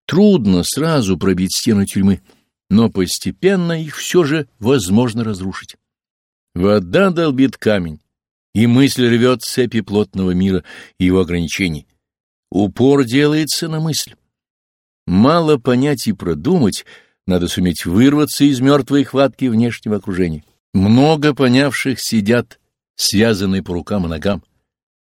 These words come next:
Считаем очень высоким достижением, когда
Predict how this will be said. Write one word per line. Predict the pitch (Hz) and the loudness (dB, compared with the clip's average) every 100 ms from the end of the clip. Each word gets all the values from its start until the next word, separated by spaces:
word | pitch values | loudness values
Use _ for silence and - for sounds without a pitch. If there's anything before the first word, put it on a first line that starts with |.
| _ _ _ _ _ | _ _ _ _ _
Считаем | - 107 - 98 92 | -4 -2 0 0 0
очень | 92 - 92 | -2 -2 -2
высоким | 90 - 139 165 180 170 | -2 0 -2 0 -4 -2
достижением, | 175 - - 165 185 156 117 | -2 -4 -6 -2 0 0 -2
когда | 92 87 87 | -2 -2 -2